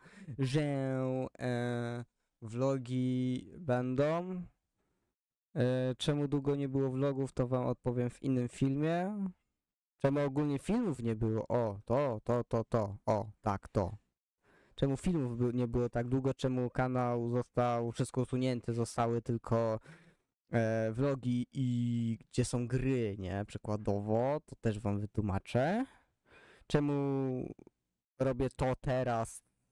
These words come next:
a były coś innego? To też wam wy-, to, to wszystko zos-, to, to, wsz-, wszystko dostaniecie w odpowiedzi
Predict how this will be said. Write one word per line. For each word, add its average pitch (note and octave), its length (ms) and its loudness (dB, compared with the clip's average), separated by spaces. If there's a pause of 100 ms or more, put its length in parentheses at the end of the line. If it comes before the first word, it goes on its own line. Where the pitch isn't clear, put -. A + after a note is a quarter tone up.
(220)
a A2+ 200 4
były A2+ 260 2
coś - 240 -4
innego? A2+ 440 -2
To - 140 2
też B2 260 -2
wam A#2 180 0
wy-, B2+ 100 -4
to, G#4+ 260 0
to F4 160 2 (200)
wszystko C4 440 0
zos-, G#3+ 440 -2
to, F#3 180 -6
to, G3+ 120 -6 (100)
wsz-, - 440 -6 (160)
wszystko A3 380 0
dostaniecie F3 920 0
w - 80 -8
odpowiedzi C3 840 0